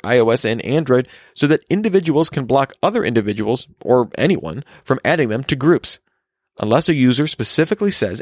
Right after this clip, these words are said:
anyone can add them to a group within their privacy settings, WhatsApp will now send a notification asking if it's okay before they get added.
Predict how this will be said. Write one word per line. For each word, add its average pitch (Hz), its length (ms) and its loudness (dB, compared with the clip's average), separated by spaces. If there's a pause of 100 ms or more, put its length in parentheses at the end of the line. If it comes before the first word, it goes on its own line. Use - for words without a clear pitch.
anyone 135 280 2
can 131 200 -4
add 123 200 0
them 135 160 -2
to 151 180 4
a 185 60 6
group 120 340 -2
within 120 240 -4
their 110 140 0
privacy 151 400 -2
settings, 113 400 0 (360)
WhatsApp 185 380 2
will 135 100 2
now 120 240 0
send 180 220 -4
a 170 60 0
notification 147 760 -2 (140)
asking 135 340 -4
if 123 160 -2
it's - 100 -6 (120)
okay 185 480 2
before 131 280 -4
they 110 140 -2
get 113 160 -2
added. 120 340 -6